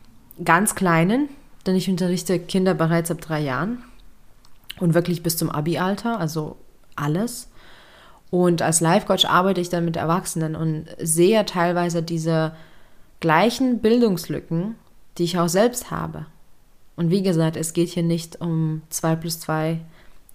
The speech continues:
ist gleich vier. Und es macht mich schon traurig und verärgert und unruhig. Und hoffentlich kann ich, ähm, dann eines Tages diese Emotionen in etwas anderes umwandeln und,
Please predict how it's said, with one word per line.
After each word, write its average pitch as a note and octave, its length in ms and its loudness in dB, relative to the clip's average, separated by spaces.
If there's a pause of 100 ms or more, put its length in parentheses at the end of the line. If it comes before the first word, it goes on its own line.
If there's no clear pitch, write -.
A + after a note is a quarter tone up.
ist - 100 -20
gleich D#3+ 280 -2
vier. E3 360 0 (1120)
Und G3 100 -4
es G3+ 140 2
macht A#3 200 4
mich A#3 180 0
schon C4 240 2
traurig F3+ 560 2
und E3 140 -2
verärgert E3 680 2
und D3 140 -6
unruhig. E3 960 2 (520)
Und D#3+ 640 0 (140)
hoffentlich G3 640 2
kann G3 180 -2
ich, - 380 -6
ähm, F#3 440 -2
dann F3+ 140 -2
eines F3+ 300 -2
Tages F#3 320 0
diese F3+ 220 -4
Emotionen G3+ 680 0 (600)
in F#3 100 0
etwas F3+ 280 -4
anderes F#3+ 380 -2
umwandeln D#3+ 600 -2
und, D#3 440 -8